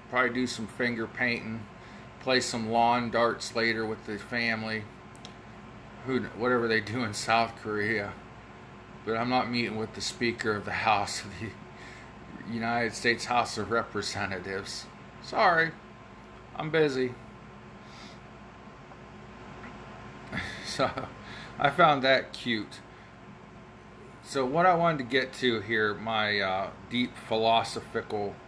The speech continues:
philosophical, let me not be a dumbass for a second, uh, thought was, so the abortion rights people, the, uh,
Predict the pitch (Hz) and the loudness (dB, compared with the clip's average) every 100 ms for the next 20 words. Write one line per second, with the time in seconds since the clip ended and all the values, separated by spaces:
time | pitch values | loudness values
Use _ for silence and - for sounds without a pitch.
0 | - - - - - 131 117 - 107 104 | -18 -18 -18 -10 0 2 2 0 2 2
1 | - - 101 101 123 104 90 98 90 85 | 0 -8 -8 -6 -4 -4 -6 -6 -8 -10
2 | - 92 90 90 90 - - 92 92 - | -10 -8 -6 -6 -6 -8 -8 -10 -10 -10
3 | - - 85 - 92 - - - - - | -8 -6 -4 -6 -8 -10 -12 -14 -14 -8
4 | - 113 107 104 98 92 - - - - | 2 6 8 6 4 0 -8 -18 -18 -20
5 | - - - - 139 127 - 104 98 90 | -18 -18 -16 0 4 6 4 0 -6 -4
6 | 87 85 - - - - - - - - | -6 -8 -12 -14 -18 -20 -20 -20 -20 -16
7 | - 139 127 - - - 120 135 127 104 | -6 0 2 0 -10 -12 -2 2 2 2
8 | 151 190 190 175 139 131 131 131 - - | 4 6 4 0 0 2 2 2 -6 -4
9 | 117 - 98 95 98 - - - - - | -2 -2 -4 -4 -6 -14 -18 -18 -18 -18
10 | - - - - - - - - - - | -18 -18 -18 -18 -18 -18 -18 -18 -18 -18
11 | - - - - - 107 104 101 98 95 | -16 -16 -16 -16 -8 -4 -2 2 4 4